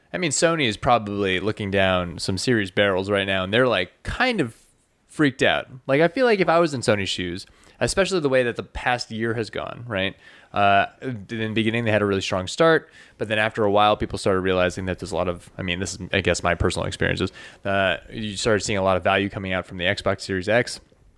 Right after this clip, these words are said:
Halo comes out and sort of resounding, like, success. There's a lot of really cool things coming out for the Xbox. Now we know that, uh,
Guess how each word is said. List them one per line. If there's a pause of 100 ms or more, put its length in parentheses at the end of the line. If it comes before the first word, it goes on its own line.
(300)
Halo
comes
out
and
sort
of
resounding,
like,
success. (320)
There's
a
lot
of
really
cool
things
coming
out
for
the
Xbox.
Now
we
know
that, (100)
uh,